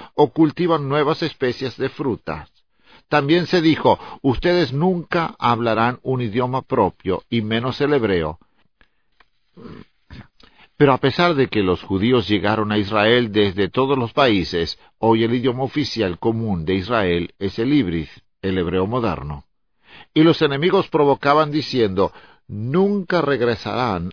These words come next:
a la tierra prometida". A pesar de eso, Israel nuevamente está allí, porque ahí es donde tiene que estar,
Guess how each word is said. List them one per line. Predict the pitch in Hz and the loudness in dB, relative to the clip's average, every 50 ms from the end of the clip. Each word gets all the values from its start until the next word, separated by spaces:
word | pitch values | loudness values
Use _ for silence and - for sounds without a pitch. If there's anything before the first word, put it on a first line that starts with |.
| - - | -8 -6
a | 101 101 | -4 -4
la | 101 98 | -4 -4
tierra | - - 120 113 107 117 117 | -4 -2 -2 -2 -2 -2 -6
prometida". | - 123 123 127 131 123 - - 95 85 76 85 82 - _ _ _ _ _ | -6 -8 -8 -8 -8 -10 -8 -6 -6 -6 -6 -8 -12 -16 _ _ _ _ _
A | 98 90 | -12 -10
pesar | - 92 87 - - 104 101 110 | -8 -8 -8 -8 -8 -8 -6 -6
de | 131 131 117 95 | -6 -6 -6 -6
eso, | 87 - - - 98 95 - _ _ _ _ | -6 -8 -10 -12 -14 -14 -16 _ _ _ _
Israel | - 120 113 107 - - 101 95 92 104 113 113 104 | -4 -4 -4 -4 -6 -8 -6 -4 -2 -2 -2 -2 -2
nuevamente | 98 110 110 101 113 123 135 131 110 90 80 87 - 92 92 | -2 -2 -2 0 -2 -2 -2 -4 -6 -6 -6 -6 -6 -6 -6
está | 90 - - 123 123 117 | -6 -8 -8 -6 -6 -6
allí, | 110 92 - 95 90 82 78 - _ _ _ _ _ - - _ _ _ | -6 -6 -8 -10 -12 -12 -14 -18 _ _ _ _ _ -20 -20 _ _ _
porque | - 123 120 107 - - 113 | 0 0 0 2 0 0 0
ahí | 98 101 127 170 190 165 120 85 - _ _ | 2 2 2 2 2 2 0 -2 -4 _ _
es | - 110 110 107 98 - - | -2 0 2 2 0 -2 -4
donde | - 107 98 87 85 90 92 | -2 -2 -2 0 -2 -4 -6
tiene | - - 98 98 98 107 113 | -6 -4 -4 -4 -4 -4 -6
que | - - 123 | -6 -6 -6
estar, | 95 - - 98 87 82 82 87 | -6 -8 -8 -8 -6 -6 -8 -10